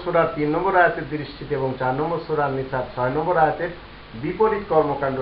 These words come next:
সেখানে করতেই হবে, যে আপনি সময় মতো বিবাহ করতে পারবেন না,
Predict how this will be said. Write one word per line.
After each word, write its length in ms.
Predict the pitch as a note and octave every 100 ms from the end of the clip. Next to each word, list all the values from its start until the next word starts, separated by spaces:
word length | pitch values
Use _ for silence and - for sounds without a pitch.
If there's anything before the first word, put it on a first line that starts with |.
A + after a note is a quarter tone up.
| -
সেখানে 400 | C3+ B2+ B2+ A#2 A2 - -
করতেই 360 | D#3 - F3 F3
হবে, 300 | E3 E3+ G3+ - - - -
যে 80 | C3
আপনি 240 | C3 C3 C3 -
সময় 200 | D3 D3
মতো 220 | C#3 B2+
বিবাহ 340 | A#2 B2+ D#3
করতে 280 | D#3+ E3 E3+
পারবেন 360 | E3 E3 D#3+ F3
না, 120 | F3+